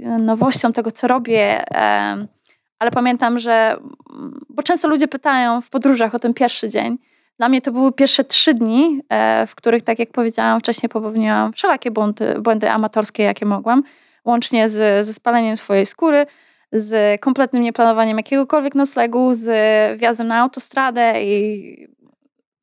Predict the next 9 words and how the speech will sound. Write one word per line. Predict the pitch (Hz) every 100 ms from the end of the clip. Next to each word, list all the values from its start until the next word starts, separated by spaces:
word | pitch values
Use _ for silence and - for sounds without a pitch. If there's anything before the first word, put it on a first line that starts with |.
| - -
wszystko | - 262 - 214
było. | 190 202 220 311 - - _ _ _
I | 247 240
tego | 240 233 247
trzeciego | 240 - 269 320 294
dnia | 247 254 247 247 277 269 _ -
jechałam | 254 320 330 302
jak, | 269 254 - -
em, | 226 226 226 226